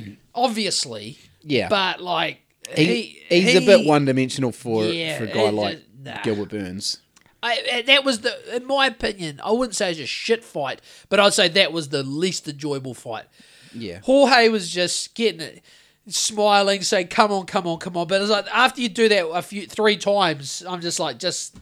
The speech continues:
Speaker 1: this is, you know, you're, you're getting pieced up."
Speaker 2: Yeah, yeah.
Speaker 1: And you're just looking a bit tired in there. I mean, you know, it was weird. Uh, Falk, I mean, obviously, like I say, legend, but his, um, after-fight interview with Joe was weird 'cause he never,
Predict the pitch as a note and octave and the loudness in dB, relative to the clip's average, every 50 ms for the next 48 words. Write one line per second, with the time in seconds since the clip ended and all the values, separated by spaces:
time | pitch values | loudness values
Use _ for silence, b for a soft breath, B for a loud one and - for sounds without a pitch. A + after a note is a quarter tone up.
0 | - - F#3 F#3 F3+ - F3 D#3 C3 A#2+ C3 C3 C3+ B2+ A#2 G#2+ C#3+ D3 B2+ G#2 | -12 -8 -8 -6 -6 -6 -10 -10 -12 -14 -16 -18 -20 -20 -20 -18 -14 -12 -12 -12
1 | F#2+ E2+ F2 E2+ D2 C#2+ G#2 C3+ D3+ D#3 D#3+ E3 D#3+ C#3 C3 A#2 - E3 F3+ F#3 | -12 -14 -18 -20 _ _ _ -16 -8 -4 -2 -2 -2 -2 -4 -18 -10 -4 -4 -4
2 | E3+ F3 G#3 F#3+ - - - - F3+ D#3 A2 - - - F3+ F3+ D#3 A#2+ - C3 | -2 -2 -4 -6 -6 -12 -12 -10 -10 -8 -10 -12 -10 -6 -4 -2 -2 -2 -2 -2
3 | B2+ A#2+ G2+ F2+ - b b b b b A2+ G2 E3 F3 E3+ E3+ E3 E3 D#3+ D#3 | -2 -2 -2 -2 -8 b b b b b -12 -8 -4 -2 0 0 0 0 -2 -4
4 | C#3+ C#3 B2+ - - - _ - D3 F3+ E3 C#3+ E3+ - - C#3+ D3 D#3 D3+ - | -8 -14 -16 -16 -16 -16 _ -14 -12 -10 -8 -6 -6 -8 -6 -6 -6 -8 -6 -8
5 | D3+ B2+ C3 A#2+ C3 - _ - - D3 C#3 C#3+ D3 D3+ D3 C#3 C3 C3 C3 B2+ | -10 -10 -10 -10 -10 -12 _ -12 -10 -8 -6 -4 -4 -6 -6 -8 -12 -14 -16 -14
6 | B2 B2 B2 B2 b b b b b b b b b b b b b - - C4 | -14 -14 -16 -18 b b b b b b b b b b b b b -4 -2 0
7 | B3+ B3+ B3 B3 A#3+ G3+ A#3 C4 B3+ A#3 C4 C#4+ A#3+ B3+ B3+ D#4 F4+ F4+ F#4 D#4+ | 0 0 -2 -4 -6 -6 -8 -8 -6 -6 -4 -6 -6 -4 -2 0 0 2 2 0
8 | A#3 G#3+ E3+ C#3 C#3 C3+ - C#3 C3+ - - - - - - - G#4+ F4+ D4+ D4 | 0 -2 -8 -10 -16 -16 -18 -18 -20 -20 -20 -20 -20 -12 -2 0 2 2 2 0
9 | D4 C#4 C4+ C4 C4 C4 C4+ C4 A3+ A3+ - A3+ G3 F#3 D#3+ D#3+ F3+ F3+ D#3+ D3 | -2 -4 -4 -4 -2 0 0 0 0 -2 -4 -4 -6 -6 -6 -6 -4 -4 -4 -4
10 | - E3+ C#3+ C3 D3 F3+ G#3 G#3 F#3+ F#3+ D#3+ D3+ D#3 E3 - b b b b b | -6 -6 -6 -6 -6 -6 -8 -6 -6 -8 -8 -6 -6 -8 -8 b b b b b
11 | b b b _ _ - C#4 C#4+ C4+ A3+ C#4+ C4 B3+ A#3+ A#3 A3 G#3 G3 F3 E3 | b b b _ _ 0 0 0 0 -2 -2 -2 0 0 -2 -4 -6 -18 -20 -20
12 | D#3+ E3 _ _ _ _ _ _ _ _ - G3 A#3 B3+ C#4+ C#4 - - A#3 - | -20 _ _ _ _ _ _ _ _ _ -6 -2 -2 -2 -2 -2 -4 -12 -12 -12
13 | - - - A3 G#3+ G#3 F#3+ D#3 - - D3+ G#3+ A3+ C4+ A3+ A3+ D#3 C#3 A2+ - | -12 -10 -4 0 0 0 0 -2 -4 -8 -10 -8 -8 -6 -6 -6 -6 -8 -8 -6
14 | - - A#3 B3+ A#3 F3+ C#3 C#3+ D#3+ A3 D4 D#4 A#3+ D#3 C#3+ - - A#3+ A3 F#3+ | -2 0 2 2 0 -2 -4 -10 -6 -2 0 0 0 -2 -8 -10 -10 -10 -10 -10
15 | - - - - - - - _ - A#3+ C#4 D#4+ F#4 G4 G4 E4 C#4 | -12 -14 -16 -20 -20 -20 -20 _ -12 -12 -6 0 0 0 2 0 -4